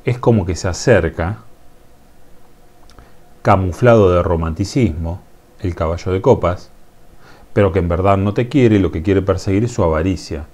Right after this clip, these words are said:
el rey de oro invertido. ¿Mm? Sí, más por ese lado viene.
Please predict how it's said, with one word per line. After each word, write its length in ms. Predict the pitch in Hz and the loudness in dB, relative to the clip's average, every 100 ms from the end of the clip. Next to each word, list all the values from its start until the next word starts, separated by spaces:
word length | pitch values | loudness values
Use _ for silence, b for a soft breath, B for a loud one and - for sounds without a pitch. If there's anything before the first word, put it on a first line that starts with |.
| - - | -20 -12
el 140 | 95 85 | -8 -4
rey 240 | 90 87 | -2 0
de 100 | 85 | 0
oro 140 | 85 82 | -2 -2
invertido. 560 | 85 95 127 82 71 - _ _ _ _ _ - | -4 -2 -2 -2 -4 -12 _ _ _ _ _ -6
¿Mm? 180 | 117 175 - - - - - - - _ - - | -2 -2 -6 -20 -20 -20 -20 -20 -20 _ -20 -20
Sí, 280 | - 104 | -8 -4
más 200 | 90 139 | -2 -4
por 240 | 123 104 90 | -4 -2 -2
ese 180 | - 82 | -4 -6
lado 280 | 71 71 | -6 -8
viene. 360 | 69 73 73 - | -10 -12 -14 -18